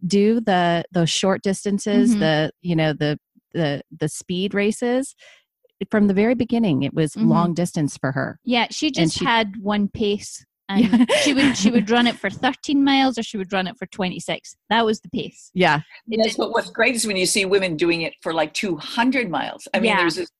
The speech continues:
Speaker 3: woman in, in, uh, Scotland, uh, England, and England and Scotland, I think that's how
Speaker 2: Mm-hmm.
Speaker 3: long the run was, and, and she won over great men champions by something like thirteen hours.
Speaker 1: Wow.
Speaker 2: Yeah.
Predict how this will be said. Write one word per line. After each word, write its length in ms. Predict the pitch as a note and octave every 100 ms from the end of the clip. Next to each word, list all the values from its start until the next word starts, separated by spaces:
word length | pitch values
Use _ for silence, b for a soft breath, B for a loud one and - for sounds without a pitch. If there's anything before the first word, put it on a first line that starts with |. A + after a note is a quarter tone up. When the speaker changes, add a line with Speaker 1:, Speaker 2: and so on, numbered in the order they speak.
| _ _ F#3
Speaker 3:
woman 500 | G#3 C4+ B3 G3 -
in, 260 | G3+ F3+ -
in, 320 | F3+ E3+ D#3+
uh, 220 | D#3 D3+ D3
Scotland, 640 | - A#3+ B3+ E3+ E3 G#3+ F3
uh, 240 | D#3+ D#3 -
England, 340 | G#3+ F#3+ E3+ - B B B F#3+
and 160 | F#3+ G#3+
England 300 | G#3+ F3 F3
and 160 | A3
Scotland, 320 | - D#3+ D#3
I 40 | D#3
think 140 | F#3+
that's 160 | F#3 F3
how 120 | -
Speaker 2:
Mm-hmm. 80 | -
Speaker 3:
long 160 | E3+ E3
the 80 |
run 180 | E3 G#3+ G#3+
was, 240 | D#3+ E3 G3
and, 180 | F#3+ -
and 200 | F#3+ F#3+
she 300 | F#3 - A3
won 680 | G3 F3 A3 A#3 G#3 F#3 F#3 G3+
over 240 | F#3+ F#3
great 460 | D#3 F3 G#3 A3+ F3
men 300 | F3 G3 F#3
champions 760 | - G#3 G3+ F3+ C#3+ - G3+ -
by 80 | F#3
something 300 | - C4 G3+
like 200 | D#3+ _
thirteen 580 | A3+ A#3 - - G#3+ F#3 -
hours. 840 | C3+ D#3+ G#3 C#3+ B2+ D3+ A3 - - _
Speaker 1:
Wow. 420 | - D#3+ D#3 D3+
Speaker 2:
Yeah. 240 | D3+ F3+